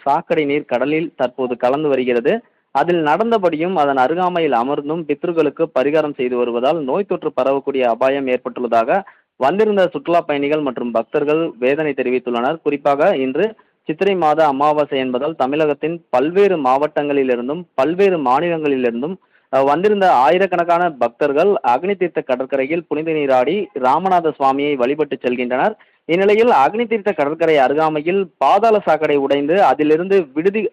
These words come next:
அ-, அதாவது விடுதிகளிலிருந்து வரக்கூடிய, அ, கழிவு நீர் குளம் போல் தேங்கி கொப்புளித்து காட்சியளிக்கிறது. அதில் வந்திருந்த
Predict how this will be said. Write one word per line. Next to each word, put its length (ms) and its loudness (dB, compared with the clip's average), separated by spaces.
அ-, 200 -2
அதாவது 380 2
விடுதிகளிலிருந்து 800 2
வரக்கூடிய, 640 0
அ, 120 2
கழிவு 400 2
நீர் 240 2
குளம் 360 0
போல் 240 2
தேங்கி 540 0
கொப்புளித்து 480 0
காட்சியளிக்கிறது. 800 0
அதில் 320 0
வந்திருந்த 480 0